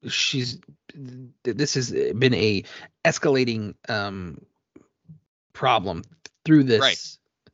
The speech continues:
Speaker 1: um, through this series. Um, this is one thing that I think that the, the, that is a, has done really well.
Speaker 2: Yeah.
Speaker 1: Um, because we haven't had somebody confront her and tell her she's an
Speaker 2: Right.
Speaker 1: alcoholic, right? We haven't
Speaker 2: Yeah.
Speaker 1: seen that, but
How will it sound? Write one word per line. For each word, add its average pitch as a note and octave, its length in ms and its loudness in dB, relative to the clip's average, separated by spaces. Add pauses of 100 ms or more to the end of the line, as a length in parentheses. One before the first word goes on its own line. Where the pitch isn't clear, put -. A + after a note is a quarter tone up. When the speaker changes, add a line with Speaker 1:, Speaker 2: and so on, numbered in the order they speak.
(800)
Speaker 1:
um, E2+ 580 -4 (180)
through B2+ 120 2
this A2 160 -4
series. F2 420 -4
Um, F2 380 -4 (760)
this D#3+ 220 6
is F3+ 80 8
one F3 160 8
thing D#3 100 4
that C3+ 140 4
I C3 60 4
think B2 160 0
that G#2 220 -2
the, G#2+ 200 -2 (140)
the, G2 400 -4 (560)
that A2+ 280 0 (320)
is A#2+ 160 2
a, F2+ 160 2 (100)
has A2+ 240 -2
done G#2 340 0
really A2 180 0
well. E2 340 0 (440)
Speaker 2:
Yeah. F2 160 -10
Speaker 1:
Um, E2 400 -2 (120)
because C#3+ 240 6
we G3+ 80 10
haven't G#3 180 12
had G#3+ 180 10
somebody C3 420 4 (400)
confront C#3 380 4
her G#2+ 220 0
and A2 160 -6
tell B2+ 140 0
her G#2 100 -2
she's A2+ 140 -8
an F#2+ 60 -6
Speaker 2:
Right. F#2+ 60 -2
Speaker 1:
alcoholic, E2 400 -6
right? G#2+ 160 -2
We G#2 80 -2
haven't C3 300 -4
Speaker 2:
Yeah. G2 80 -6
Speaker 1:
seen C#3 220 2
that, D#2+ 220 -2 (340)
but A#2 140 -2